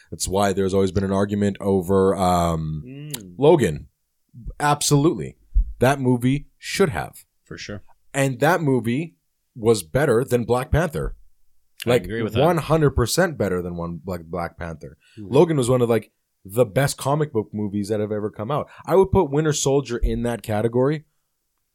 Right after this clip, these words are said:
Speaker 1: as a poli-, 'cause it's a political thriller. It was done extremely well.
Speaker 3: Yep.
Speaker 2: I'd say Dark Knight, Winter Soldier, Logan,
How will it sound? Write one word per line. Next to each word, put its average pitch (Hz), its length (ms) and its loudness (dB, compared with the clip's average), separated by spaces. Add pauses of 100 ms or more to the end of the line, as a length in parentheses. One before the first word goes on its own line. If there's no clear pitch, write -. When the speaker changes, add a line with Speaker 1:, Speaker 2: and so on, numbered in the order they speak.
(340)
Speaker 1:
as 120 180 2
a 117 40 2
poli-, 117 240 -2
'cause 113 140 -6
it's 123 160 -4
a 113 40 -2
political 117 440 0
thriller. 104 320 0
It 113 40 -4
was 101 120 -2
done 104 160 -2
extremely 113 480 -4
well. 76 320 -6 (100)
Speaker 3:
Yep. 107 240 -10 (120)
Speaker 2:
I'd 147 140 -8
say 170 120 -2
Dark 127 340 -4
Knight, 113 340 -4 (160)
Winter 113 280 -10
Soldier, 107 540 -6 (340)
Logan, 92 500 -8